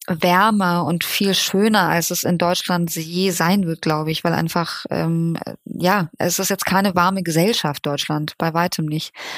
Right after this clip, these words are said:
Und es ist nicht der Traum von allen Menschen, hier zu leben. Es ist einfach nur das, was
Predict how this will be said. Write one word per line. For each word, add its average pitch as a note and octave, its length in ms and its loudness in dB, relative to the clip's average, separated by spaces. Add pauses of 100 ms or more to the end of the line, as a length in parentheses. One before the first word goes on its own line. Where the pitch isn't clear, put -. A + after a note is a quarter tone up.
(360)
Und F3 140 2
es E3+ 40 0
ist F#3 140 0
nicht G#3 160 2
der G3 80 6
Traum F#3+ 300 2
von F#3+ 140 0
allen F3 180 2
Menschen, F3+ 260 0
hier F3+ 140 2
zu - 120 -6
leben. F#3 460 0
Es D#3+ 160 -2
ist - 160 -2
einfach E3 320 -2
nur F#3 300 2
das, F3+ 340 0 (640)
was F3 240 0